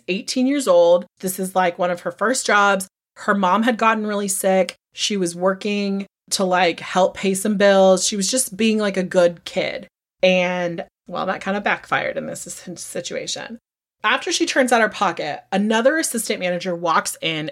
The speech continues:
and tapes up a garbage bag to the window.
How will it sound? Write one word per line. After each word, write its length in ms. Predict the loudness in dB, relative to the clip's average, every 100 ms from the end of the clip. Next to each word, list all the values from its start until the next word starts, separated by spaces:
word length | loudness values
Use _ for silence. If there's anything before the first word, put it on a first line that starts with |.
| -6
and 260 | -8 -6 -8
tapes 600 | -8 0 0 0 -4 -10 -4
up 400 | 2 2 2 -4 -20 _ _ _
a 60 | -8
garbage 540 | -2 0 0 -2 -4
bag 360 | -4 -4 -4 -8
to 120 | -6
the 100 | -6
window. 420 | -4 -6 -8 -12